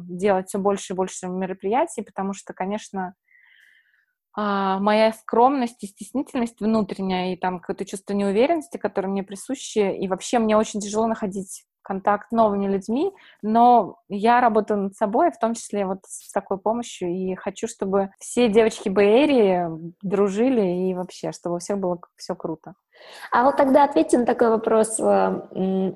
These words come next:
Speaker 2: у меня в связи с этим. Вот эти встречи, которые вы организовываете, вот вы мне рассказывали вначале, они на самом деле классные, интересные. Майя говорила, что, например, они ездят смотреть, э, в,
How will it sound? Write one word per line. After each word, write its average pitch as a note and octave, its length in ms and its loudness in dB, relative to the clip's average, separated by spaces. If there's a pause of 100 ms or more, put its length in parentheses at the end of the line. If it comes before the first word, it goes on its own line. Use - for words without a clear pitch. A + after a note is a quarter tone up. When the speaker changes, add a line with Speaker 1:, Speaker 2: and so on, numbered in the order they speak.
Speaker 2:
у G3+ 60 2
меня G3+ 180 4
в G3+ 60 2
связи G3+ 180 0
с - 80 -2
этим. F#3 240 0
Вот F#3 140 2
эти B3 140 0
встречи, A#3+ 300 2
которые G3+ 280 2
вы G3+ 40 6
организовываете, G#3+ 640 4
вот F#3 120 0
вы F3+ 100 -2
мне F#3+ 140 2
рассказывали G#3+ 480 2
вначале, F#3 440 0
они F3 200 0
на F#3 100 -2
самом F3+ 220 -4
деле F3+ 140 -4
классные, G#3 420 2
интересные. G3+ 640 0 (320)
Майя F#3+ 320 2
говорила, F#3+ 400 4
что, - 180 -4
например, F3+ 480 -2 (320)
они F3+ 400 2
ездят F3+ 360 0 (180)
смотреть, F3+ 640 -2
э, D#3+ 40 0 (460)
в, - 20 -8